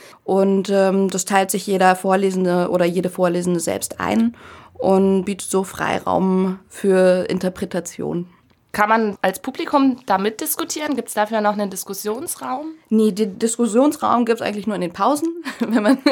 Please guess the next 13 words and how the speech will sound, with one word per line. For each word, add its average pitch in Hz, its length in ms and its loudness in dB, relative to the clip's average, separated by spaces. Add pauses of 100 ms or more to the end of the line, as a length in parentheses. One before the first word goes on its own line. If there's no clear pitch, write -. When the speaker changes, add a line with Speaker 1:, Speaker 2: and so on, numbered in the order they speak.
(380)
Speaker 1:
mit 202 440 0
allen 196 300 0
anderen 208 380 0
Zuhörern 214 680 0
und 180 140 -4
Vorlesern 190 600 0
darüber 180 300 2
diskutieren 180 460 -2
möchte, 185 240 -2
ist 175 260 -2
da 170 160 4
genug 202 340 -4
Raum. 180 280 2